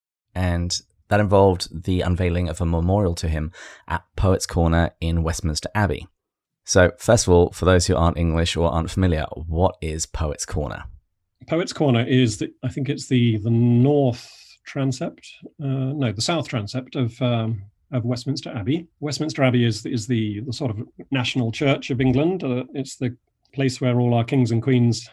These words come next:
Speaker 2: have been crowned, um, almost without exception.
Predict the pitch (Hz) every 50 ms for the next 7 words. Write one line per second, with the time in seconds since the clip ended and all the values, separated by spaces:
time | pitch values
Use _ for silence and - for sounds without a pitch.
0 | _ - 135 120 120 - 127 120 117 117 - 135 135 143 160 180 190 - - _
1 | _ _ _ _ _ _ _ _ _ - - 131 120 117 117 113 113 117 117 120
2 | 117 - - _ _ _ _ _ - 165 175 143 101 95 - 120 117 117 117 117
3 | 117 - - - 151 - - 120 127 156 160